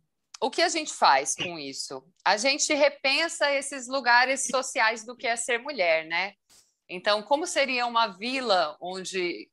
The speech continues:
onde moram mulheres, né? Existe ca-, existem cartas sobre encontros amorosos, sobre casamentos, e esses encontros amorosos e casamentos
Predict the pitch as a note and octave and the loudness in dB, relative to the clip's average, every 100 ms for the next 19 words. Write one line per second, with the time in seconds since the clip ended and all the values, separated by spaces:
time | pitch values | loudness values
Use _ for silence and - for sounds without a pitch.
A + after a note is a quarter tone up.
0 | - E3+ F3+ F3+ E3+ D#3+ - - F3 F#3 | -6 -4 -2 0 2 0 -4 0 4 4
1 | F#3+ F#3 E3 D#3+ D3+ D3+ - E3 F3 F#3 | 2 0 4 4 4 -2 -4 -2 -2 -4
2 | _ _ - F3 B3+ - D4 F3+ G3+ G#3+ | _ _ -6 -4 -2 -2 -2 0 0 -2
3 | A#3 C4 C4+ B3 C4+ - A#3+ A#3+ A#3+ B3 | -6 -4 0 2 2 -2 -4 -4 -4 -4
4 | B3 B3 A3+ G#3+ G3 G#3+ A3 G3 F#3+ G#3+ | -2 -2 2 4 6 6 4 0 -10 -10
5 | G#3 - G#3+ A3 G3+ G3 A3 G#3+ E3+ E3 | -10 0 0 2 -2 -2 -4 -6 -10 -6
6 | F#3+ F#3+ - G3 G3 A#3 C4 B3 G#3+ G3+ | -4 -4 -6 -10 0 0 0 2 2 4
7 | F#3+ A3+ B3 G#3+ G#3 - G3 F#3+ F3+ G#3 | 6 6 4 -4 -8 -2 -2 -2 -4 -6
8 | A#3 A#3 - | -6 -8 -8